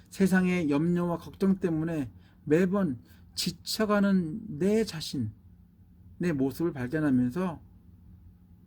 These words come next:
얼마나 연약하고 부족한지를 깨닫게 됩니다. 그리고 무엇보다도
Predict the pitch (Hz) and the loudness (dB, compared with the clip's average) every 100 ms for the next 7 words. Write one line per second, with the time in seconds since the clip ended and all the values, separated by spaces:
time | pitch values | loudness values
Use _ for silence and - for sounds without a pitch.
0 | - - - - 147 143 147 147 147 147 | -20 -20 -20 -8 -2 2 2 2 -2 -4
1 | 151 - - - - 139 151 165 170 143 | -10 -18 -20 -20 -14 -4 -2 -2 -6 -8
2 | 143 - 160 151 135 120 117 117 117 - | -8 -8 -10 -8 -6 -6 -6 -8 -10 -16
3 | - - - - 151 156 - 151 127 123 | -20 -20 -20 -8 -6 -6 -8 -8 -6 -6
4 | - 117 - - - - - - - - | -6 -10 -14 -20 -20 -20 -20 -20 -20 -20
5 | - - - - - - - 151 139 123 | -20 -20 -20 -20 -20 -20 0 2 4 4
6 | 160 170 - 170 131 139 131 | 4 4 -2 -6 -6 -10 -14